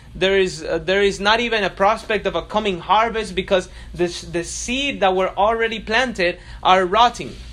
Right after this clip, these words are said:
inside of the ground. And then you have even the animal kingdom suffering. Uh, verse eighteen, it's, it talks about groaning and wandering aimlessly. Uh, and, uh, verse nineteen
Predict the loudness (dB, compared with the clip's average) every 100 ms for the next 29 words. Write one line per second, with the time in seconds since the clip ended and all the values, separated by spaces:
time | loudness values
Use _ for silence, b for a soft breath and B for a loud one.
0 | -6 0 0 2 2 2 0 -4 0 2
1 | 0 -4 B B B 2 4 2 0 4
2 | 4 4 0 0 2 2 4 2 2 0
3 | 0 0 0 0 -4 2 2 2 0 -6
4 | -6 B B B 0 4 6 4 0 2
5 | 2 2 -4 B B -2 0 0 -2 0
6 | 0 -2 -8 -4 -4 0 0 2 0 0
7 | 2 2 4 0 -4 -2 0 0 0 -2
8 | -2 -8 B B 0 2 2 2 -2 -2
9 | -6 -6 -6 -8 -4 0 2 0 B B
10 | B -2 0 4 4 4 2 -2 2 2
11 | 2 0 0 2 -2 -6 -6 -2 -2 -4